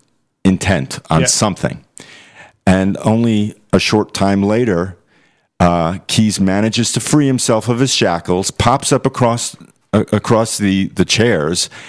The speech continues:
Speaker 1: and, um, and it takes five police officers basically to restrain him using a taser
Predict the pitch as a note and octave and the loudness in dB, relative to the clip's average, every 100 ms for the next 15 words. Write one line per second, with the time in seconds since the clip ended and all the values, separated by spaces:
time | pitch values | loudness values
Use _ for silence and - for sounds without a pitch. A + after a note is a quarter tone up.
0 | - G2 _ G2 G2 G2 G2 F#2 F#2+ F#2 | -20 -20 _ 0 2 0 0 0 0 2
1 | F#2 F#2 - G2+ G2+ - A#2+ G#2+ - - | 0 0 0 0 0 0 -2 0 -4 -6
2 | C#2 _ - - G2 A2 - - A2 A#2+ | -12 _ -4 2 2 2 -2 0 0 0
3 | F#2 E2+ F2 - E2+ D2 F2+ F2 F#2 F2+ | 0 0 -2 -2 -2 0 0 0 -2 -2
4 | D#2+ F2+ E2+ - - G2+ G2+ E2+ E2+ E2 | -2 0 0 0 0 0 0 0 0 0
5 | F2 F2 E2 - - A2 C#3+ G#2+ G#1 | 0 -2 -2 -4 0 2 2 0 -8